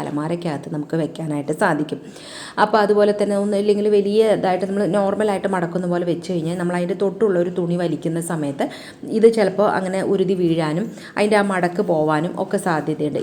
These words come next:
ഇതുപോലെ ആകുമ്പോൾ നമുക്ക് അലമാരയ്ക്കകത്ത് നമുക്ക് സേഫായിട്ട് നമുക്ക് വെക്കാനും സാധിക്കും. ചിലവർ രാത്രി കിടക്കുന്ന സമയത്ത് സോക്സൊക്കെ ഉപയോഗിക്കുന്നവരാണെന്നുണ്ടെങ്കിൽ ഷട്ടറും സോക്സും കറക്റ്റായിട്ട് ഇതുപോലെ ഒന്ന് ആക്കിയിട്ട് നമുക്ക് വെക്കാവുന്നതാണ് കേട്ടോ. ഇനി അടുത്തതായിട്ടുള്ള ടിപ്പ് എന്താണെന്ന് വെച്ചാൽ നമ്മൾ ടിഷ്യൂ പേപ്പർ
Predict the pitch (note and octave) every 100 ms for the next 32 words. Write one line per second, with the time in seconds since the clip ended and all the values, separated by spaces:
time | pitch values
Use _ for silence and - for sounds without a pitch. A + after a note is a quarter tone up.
0 | F3+ F#3 G3+ G#3+ G3+ E3+ F3+ E3+ E3+ E3+
1 | D#3+ E3 F3+ F3 E3 F3+ F3 E3+ - D#3
2 | - D3+ D3+ E3+ D3+ E3 D#3 - D3 D3
3 | B3+ - - - - F#3+ D#3+ - - G#3+
4 | A3 A3+ A3 G3+ G3 G#3 G3+ F3+ F3 F3
5 | F#3 F3 E3+ F3 F3+ E3 E3+ D3+ E3+ D#3
6 | D3+ D3+ D3+ D3+ D3 D3+ D3+ C#3+ E3 B3+
7 | C4 G3+ E3 D#3+ D#3+ D3 C#3+ G3+ F4 -
8 | - - G#3+ G3+ G3 F#3+ F3 F3 D#3+ E3
9 | D#3 D3+ D3 C#3+ D#3+ C4+ A#3 F3+ C3+ -
10 | C#3+ C#3 C#3+ C#3 C#3 D#3+ A#2 E2 - -
11 | - - - - - - - - - G3+
12 | G3+ F3 E3+ F3 F3+ F3 F#3 F#3 F3 F3
13 | D#3+ D3 D3 D#3 D#3 D3+ D3 A3+ - -
14 | - B3 C4 C4 G#3 A3 G#3+ G3+ F#3